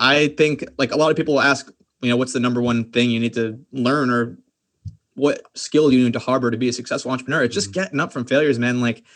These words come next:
Speaker 1: if you can't handle failure, then you will not be a successful entrepreneur, 'cause you will fail so <laughs> many more times than you're successful. But if you can take those failures and craft them, learn lessons from them, and then iterate and make your businesses better and, you know, create that next awesome business, that is how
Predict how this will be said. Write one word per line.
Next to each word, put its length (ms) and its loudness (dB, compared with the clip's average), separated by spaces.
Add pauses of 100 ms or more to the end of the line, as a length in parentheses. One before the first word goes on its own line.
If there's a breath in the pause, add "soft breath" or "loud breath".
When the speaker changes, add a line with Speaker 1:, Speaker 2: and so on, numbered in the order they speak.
(320 soft breath)
Speaker 1:
if 140 0
you 160 0
can't 280 0
handle 280 0
failure, 420 2
then 200 0
you 120 4
will 220 0
not 380 0
be 220 2
a 40 -2
successful 460 -10
entrepreneur, 280 -10
'cause 160 -4
you 140 4
will 100 2
fail 440 0
so 320 0
<laughs> 60 0
many 120 4
more 160 2
times 420 0 (280 loud breath)
than 120 4
you're 120 4
successful. 540 -2
But 300 0 (140)
if 200 0
you 60 0
can 100 -4
take 160 0
those 140 0
failures 440 2
and 180 -4
craft 300 -2
them, 260 -4 (240 soft breath)
learn 300 0
lessons 320 2
from 200 0
them, 160 2
and 120 0
then 260 -2
iterate 440 2
and 100 -2
make 140 0
your 80 -2
businesses 380 0
better 300 2
and, 180 0 (220 loud breath)
you 60 -6
know, 80 2
create 180 2
that 120 2
next 240 -2
awesome 240 -4
business, 280 -2 (120)
that 260 -4
is 100 -4
how 300 0